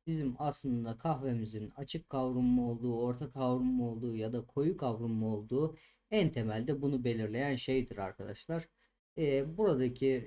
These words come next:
e, daha detaylıca değinmeye gerek yok zaten. Bu kadar kahve kavurmayla ilgilenen birinin açık kavrum ya da koyu kavrum,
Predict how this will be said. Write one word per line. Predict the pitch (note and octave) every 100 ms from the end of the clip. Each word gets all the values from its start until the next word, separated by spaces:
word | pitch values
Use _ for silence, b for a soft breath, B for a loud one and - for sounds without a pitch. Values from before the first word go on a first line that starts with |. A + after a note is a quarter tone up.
| C#3
e, | D3+ C3 B2 B2+
daha | E3 A#2+
detaylıca | C3+ D3 C3+ C3 B2+ C3 A2+ - _ _ _ _ -
değinmeye | D3 C#3 C3 C3 B2 B2
gerek | C3+ C3+ B2 -
yok | C#3 -
zaten. | A#2+ A2 A#2 A2 - _ _ _ D3+
Bu | D3
kadar | B2+ A#2+ A#2
kahve | - B2 B2+ B2+
kavurmayla | B2+ B2+ A#2+ B2 B2+ A#2+
ilgilenen | A#2 A#2 A#2+ A#2+ A#2+ A#2+
birinin | A#2 A2+ A#2 A2+
açık | B2 - B2
kavrum | - A#2 A2+ A2+
ya | A2
da | A2+
koyu | - B2
kavrum, | B2 A2+ A2+ A2+ A2+